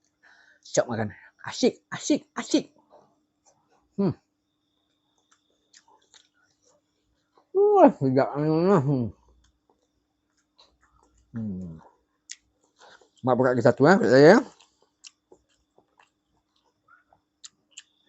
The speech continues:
Ya Allah, ya Tuhanku. Pandai siapa buat ni?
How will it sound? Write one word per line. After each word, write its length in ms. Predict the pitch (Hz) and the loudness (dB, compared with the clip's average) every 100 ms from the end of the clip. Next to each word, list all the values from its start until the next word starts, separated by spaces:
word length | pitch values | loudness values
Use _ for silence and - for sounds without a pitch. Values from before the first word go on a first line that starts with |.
| _ _ _ - _ _ _ | _ _ _ -20 _ _ _
Ya 160 | 131 - | 2 6
Allah, 280 | 143 151 135 | 6 6 6
ya 120 | 143 135 | 6 4
Tuhanku. 1120 | 139 139 135 127 147 143 147 151 185 135 101 87 _ _ - _ | 2 2 0 0 2 4 4 6 4 4 0 -6 _ _ -20 _
Pandai 240 | - 135 147 | -2 4 4
siapa 200 | 139 156 | 6 6
buat 160 | 151 165 | 6 4
ni? 240 | 190 285 | 6 4